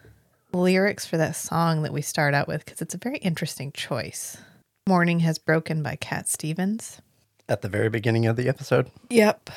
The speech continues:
Speaker 2: Okay.
Speaker 1: 'Cause it's, we've been hitting the religious overtones subtly but steadily. So we had the Last Supper in the last episode.
Speaker 2: Mm-hmm.
Speaker 1: And then we start with this "Morning Has Broken." And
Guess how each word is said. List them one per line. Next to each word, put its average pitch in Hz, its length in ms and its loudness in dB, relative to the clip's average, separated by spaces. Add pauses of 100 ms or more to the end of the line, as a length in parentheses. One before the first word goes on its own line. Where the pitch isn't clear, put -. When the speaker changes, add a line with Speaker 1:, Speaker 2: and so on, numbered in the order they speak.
(100)
Speaker 2:
Okay. - 160 -2 (360)
Speaker 1:
'Cause 214 200 4
it's, - 300 0 (600)
we've 233 200 8
been 240 160 8
hitting 294 500 4
the 175 340 4 (600)
religious 175 720 6
overtones 220 840 2
subtly 262 960 0
but - 220 2
steadily. - 1000 0 (160)
So - 200 -2
we 202 140 6
had 208 280 4
the 202 160 6
Last 160 360 4
Supper 147 420 0 (260)
in 175 120 2
the 156 100 2
last 139 340 -2
episode. - 360 -10 (280)
Speaker 2:
Mm-hmm. 98 260 2 (580)
Speaker 1:
And 190 120 6
then 196 80 8
we 202 140 6
start 214 260 4
with 233 140 0
this 240 160 2
"Morning 170 360 2
Has 175 140 0
Broken." 147 560 -2 (1200)
And 180 600 6